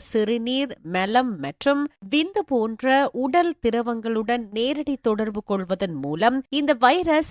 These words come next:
ஒருவரிடமிருந்து மற்றொருவருக்கு பரவுவதாகவும், பாதிக்கப்பட்டவர் பயன்படுத்தும் படுக்கை, உடைகள் போன்ற பொருட்களை தொடுவதாலும்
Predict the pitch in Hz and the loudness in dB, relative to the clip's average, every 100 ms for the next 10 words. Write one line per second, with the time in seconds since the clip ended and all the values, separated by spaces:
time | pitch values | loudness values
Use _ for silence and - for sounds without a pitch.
0 | - 226 320 339 302 220 190 185 208 262 | 2 4 4 2 0 -2 -4 -4 -2 -2
1 | 277 202 202 - 302 277 233 214 240 240 | -2 -2 -4 -4 -6 -4 -4 -4 -2 0
2 | 208 202 262 226 190 135 160 170 254 277 | 2 2 2 0 -2 -2 -4 -2 0 0
3 | - 202 202 226 - 226 214 202 226 247 | 2 6 8 6 0 -2 -2 0 2 4
4 | 262 - 208 226 247 214 220 233 220 - | 2 0 -2 -2 -4 -6 -6 -6 -4 2
5 | 196 226 - 285 302 277 190 196 240 254 | 2 2 -2 0 0 0 -2 0 0 0
6 | 247 - 226 220 226 - 196 208 214 240 | -4 -2 -2 -2 -4 -4 -2 -2 -2 -2
7 | 226 226 196 190 220 214 165 156 233 | -2 -2 -4 -2 -2 0 0 2 0